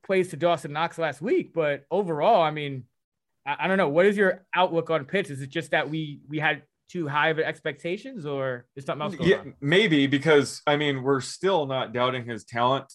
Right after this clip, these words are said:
Speaker 2: uh, but he only has a fourteen point four target percent rate right now,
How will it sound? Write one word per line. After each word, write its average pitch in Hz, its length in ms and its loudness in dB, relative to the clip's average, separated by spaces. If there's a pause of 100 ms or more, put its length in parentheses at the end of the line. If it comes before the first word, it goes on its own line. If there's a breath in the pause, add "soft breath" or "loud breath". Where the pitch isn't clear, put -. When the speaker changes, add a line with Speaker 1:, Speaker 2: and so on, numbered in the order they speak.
(160)
Speaker 2:
uh, 120 260 4
but 127 220 0
he 135 100 0
only 180 200 2
has 165 100 0
a 123 100 2
fourteen 139 640 -4
point 127 240 -6
four 123 240 -2
target 113 420 -2
percent 117 380 -6 (720)
rate 123 300 0
right 135 200 0
now, 151 440 -2